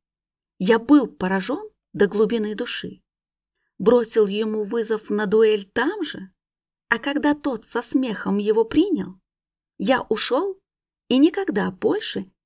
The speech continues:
не видел Ариэллу. Естественно, он бросил ее мгновенно, а она с позором покинула академию, и больше о ней никто и ничего не слышал.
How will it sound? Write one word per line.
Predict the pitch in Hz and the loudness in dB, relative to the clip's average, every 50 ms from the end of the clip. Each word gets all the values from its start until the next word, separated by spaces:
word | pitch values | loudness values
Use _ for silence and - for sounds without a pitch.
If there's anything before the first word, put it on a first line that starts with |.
| _ - | _ 0
не | 233 247 | 0 0
видел | 208 226 220 214 247 233 - - _ - | 2 0 0 2 2 2 2 0 _ -2
Ариэллу. | 226 233 269 277 247 190 160 160 160 165 170 180 185 - _ _ _ _ _ _ - - - _ _ | 0 0 0 0 -2 -4 -6 -8 -10 -14 -16 -18 -20 -20 _ _ _ _ _ _ -20 -20 -20 _ _
Естественно, | - 185 190 233 - - - - 370 392 - - - 294 277 262 233 233 233 233 - | -4 -2 -2 -2 -4 -2 -2 -2 -2 -2 -4 -6 -4 -2 -2 -2 -2 -4 -6 -2 0
он | 254 262 262 220 202 175 | 0 0 2 0 -2 -2
бросил | 196 220 285 359 415 415 - - 294 262 247 226 | 0 0 0 0 -2 -4 -4 -4 -4 -4 -4 -6
ее | 214 240 240 240 233 254 254 | -8 -10 -8 -6 -4 -2 -2
мгновенно, | 233 240 226 254 285 302 294 277 247 190 160 156 160 160 165 165 175 - _ _ _ _ _ _ _ _ _ _ _ _ _ _ _ | -2 -4 0 2 4 4 4 2 0 -2 -4 -6 -6 -10 -12 -14 -16 -20 _ _ _ _ _ _ _ _ _ _ _ _ _ _ _
а | - 196 - - | -2 -2 -2 -2
она | - 220 214 214 233 277 349 392 - _ _ _ _ _ | -4 -8 -6 -4 -4 -4 -4 -4 -8 _ _ _ _ _
с | - - | -20 -4
позором | - - 269 302 - 330 302 247 196 185 180 - - _ | 0 0 0 2 2 0 -2 0 -2 -2 -6 -8 -10 _
покинула | - 226 226 - - 254 240 226 214 190 185 - | -4 -4 -4 -4 -6 -6 -4 -4 -4 -4 -4 -6
академию, | - 190 190 190 190 - - 294 359 415 370 277 196 190 190 - _ _ _ _ _ _ _ _ | -8 -6 -4 -4 -4 -2 -2 -2 -2 -2 -2 -2 -4 -4 -8 -12 _ _ _ _ _ _ _ _
и | 220 | 0
больше | 208 185 302 403 - - - - - - - | 0 2 0 -2 -2 -2 -4 -6 -6 -4 -4
о | 214 214 | -4 -4
ней | 208 240 302 415 415 | 0 0 0 2 2
никто | 339 240 208 190 - - - 294 359 403 - _ _ | 0 0 0 -4 -6 -4 -4 -4 -2 -4 -6 _ _
и | 233 226 | -4 -4
ничего | 233 240 247 - - 254 233 247 240 | -4 -4 -6 -8 -8 -6 -4 -4 -4
не | 247 262 | -6 -6
слышал. | 277 - - 220 196 180 175 - - - - 202 | -8 -8 -8 -8 -8 -8 -8 -12 -14 -14 -16 -20